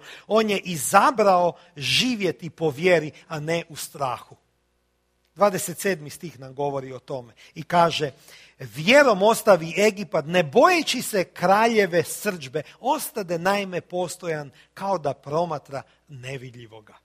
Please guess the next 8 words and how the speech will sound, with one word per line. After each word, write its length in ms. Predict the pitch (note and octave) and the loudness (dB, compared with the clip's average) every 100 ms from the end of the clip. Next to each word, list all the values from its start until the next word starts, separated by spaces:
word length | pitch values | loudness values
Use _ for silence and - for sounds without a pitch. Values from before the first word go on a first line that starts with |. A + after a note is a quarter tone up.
| _ _ _ _ _ - - | _ _ _ _ _ -14 0
Mojsije 420 | C#4 E4 - A#3 | 2 2 2 4
je 80 | G3+ | 4
otišao 680 | F#3+ C4 C4+ - F#3+ F3+ - | 2 0 -2 2 2 2 -2
k 60 | - | -2
najvećem 600 | F#3+ A#3+ A3 F#3+ G3+ F3 | 2 4 2 0 -2 -6
čovjeku, 760 | - G3 G3 E3+ D3 - D3+ - _ _ _ | -4 0 0 -2 -6 -10 -12 -12 _ _ _
e, 80 | D3 | -6
e, 400 | D3 C#3 C#3+ C#3+ | -6 -4 -6 -6